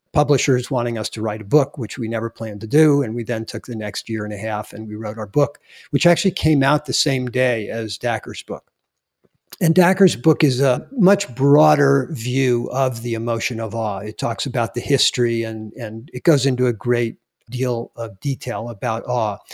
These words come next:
Our book is more of a prescriptive story about how do you access and apply awe in your life on a daily basis. And I think they're actually, they work really well together. I think they complement one another nicely.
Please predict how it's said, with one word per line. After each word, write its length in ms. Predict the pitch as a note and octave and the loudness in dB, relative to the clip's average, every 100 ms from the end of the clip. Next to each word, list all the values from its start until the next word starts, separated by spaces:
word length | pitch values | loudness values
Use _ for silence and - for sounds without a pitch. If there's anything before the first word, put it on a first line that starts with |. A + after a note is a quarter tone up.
| - _ _ | -20 _ _
Our 220 | D#3 A3 | 4 4
book 340 | E3 D3+ C3+ - | 4 4 4 2
is 180 | A#2 | 0
more 260 | B2+ C#3 C3 | 0 0 0
of 100 | A#2+ | -2
a 80 | A#2+ | -8
prescriptive 960 | - C3 - - E3+ E3+ - C#3 A2+ | -6 -4 -4 4 4 4 0 -2 -2
story 720 | - - - C#3+ C#3 C3 A#2+ A2+ | -2 -2 2 4 4 2 0 -4
about 400 | A2+ B2 A2+ A#2 _ | -6 -2 -2 -4 _
how 520 | - D3+ D3 D3 C#3+ | -4 0 0 0 -2
do 260 | B2 C3+ B2+ | -4 -4 -4
you 460 | B2 A#2+ A#2+ A#2 - _ | -4 -6 -6 -10 -14 _
access 600 | C3+ C#3 - C3+ B2+ - | 0 2 0 -2 -4 -4
and 200 | B2+ A#2 | -10 -12
apply 520 | A2+ - C3 B2 B2 | -12 -4 -2 0 -2
awe 380 | - A#2+ A#2 A2+ C#3 | -4 -4 -2 -4 -6
in 140 | C#3 | -6
your 160 | C3 C3 | -4 -2
life 360 | A2+ A2+ A2 | -2 -4 -8
on 120 | A2+ A2+ | -12 -12
a 80 | |
daily 380 | A2 A2+ A2+ A2 | -10 -8 -8 -10
basis. 600 | G#2+ G#2 G#2 - - - _ _ _ _ - - _ | -10 -10 -10 -12 -12 -14 _ _ _ _ -20 -20 _
And 340 | C3 B2 A#2+ - | -6 -6 -8 -8
I 100 | C#3 | -2
think 180 | C#3+ E3 | 2 4
they're 120 | D#3+ | 4
actually, 280 | C#3+ - C3 | 4 0 -2
they 80 | C3+ | 2
work 260 | C3 C#3+ | 2 2
really 200 | C#3+ B2 | 2 0
well 200 | A#2+ A#2+ | 0 -2
together. 420 | A2+ B2 G#2+ G2 F2 | -4 -8 -10 -10 -12
I 60 | |
think 160 | A#2+ B2+ | -14 -12
they 120 | - | -12
complement 580 | - A2+ G#2 A#2 G#2+ G2+ | -8 -10 -8 -10 -10 -10
one 180 | G#2+ A2+ | -10 -8
another 300 | G#2+ G#2 G2+ | -10 -10 -10
nicely. 480 | G2+ - - C3+ | -10 -8 -8 -10